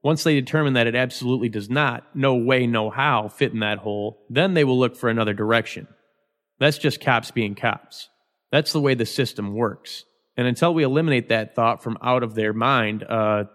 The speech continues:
they get pretty much hung up there. Now, if they believe this woman, and I think I believe parts of what she tells us, and I think if there's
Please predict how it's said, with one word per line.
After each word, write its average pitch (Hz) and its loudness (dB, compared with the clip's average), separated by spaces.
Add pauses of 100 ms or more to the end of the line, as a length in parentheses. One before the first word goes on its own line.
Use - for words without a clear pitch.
(260)
they 135 2
get 143 0
pretty 175 0
much 143 -2
hung 127 -2
up 139 -2
there. - -10 (760)
Now, 131 2
if 127 0
they 165 0
believe 165 0
this 131 -2
woman, 113 0
and 110 0
I 110 2
think 151 -4
I 127 -2
believe 131 0
parts 107 -2
of 101 -8
what 107 -10
she - -16
tells 104 -4
us, 117 -6
and 110 -4
I 104 -2
think 135 -2
if 110 -4
there's 110 -2